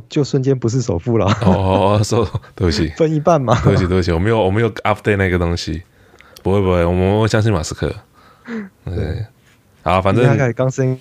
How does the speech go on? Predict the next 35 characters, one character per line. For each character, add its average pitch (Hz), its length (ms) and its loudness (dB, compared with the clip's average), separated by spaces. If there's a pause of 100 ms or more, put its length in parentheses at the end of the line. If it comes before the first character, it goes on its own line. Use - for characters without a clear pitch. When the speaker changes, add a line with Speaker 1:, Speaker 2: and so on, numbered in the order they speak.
Speaker 1:
一 127 60 -12
个 123 80 0 (140)
可 - 160 -2
爱 120 80 2
的 131 100 2
小 113 140 0
女 113 140 0
娃 117 380 -2
呢。 117 160 -2 (380)
Speaker 2:
对， - 220 -8
好 82 140 -4
了， 85 120 0
反 82 180 -2
正 98 300 0
就 92 140 -2
是 90 100 0
这 92 100 -4
样 85 140 -2
子。 - 240 -12 (680)
然 - 120 -6
后 95 120 4
他 104 140 2
的 104 80 4
声 95 180 0
明 87 120 0
还 80 120 -2
蛮 80 140 0
有 76 100 -2
趣 - 220 -4
的 - 180 -8 (400)
，“无 98 160 4
法 - 180 0
共 - 200 0
同 87 220 -6
成 - 140 -10